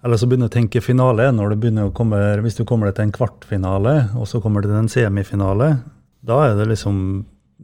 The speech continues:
virkelig begynne å tenke på, eh, at dette skal vi være med på. Du har liksom første runde som er veldig artig, synes jeg alltid, å reise til mindre steder, masse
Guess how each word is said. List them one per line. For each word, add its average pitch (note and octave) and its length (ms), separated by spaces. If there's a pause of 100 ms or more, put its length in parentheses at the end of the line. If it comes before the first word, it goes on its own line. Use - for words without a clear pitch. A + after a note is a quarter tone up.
virkelig G2+ 400
begynne G2+ 220
å - 20
tenke A2 340
på, - 140
eh, G#2+ 720
at G#2 80
dette G#2 1040
skal - 140
vi A2+ 100
være A#2 160
med F#2+ 160
på. D3+ 160 (400)
Du D3 60
har C#3 100
liksom D#3 180
første F#3 360
runde A#2 240
som B2 140
er B2+ 60
veldig A2+ 540
artig, A#2 340
synes B2+ 220
jeg A2 160
alltid, G#2+ 320
å E3+ 160
reise B2+ 320
til G2+ 400
mindre G2+ 320
steder, G2+ 260
masse G2+ 300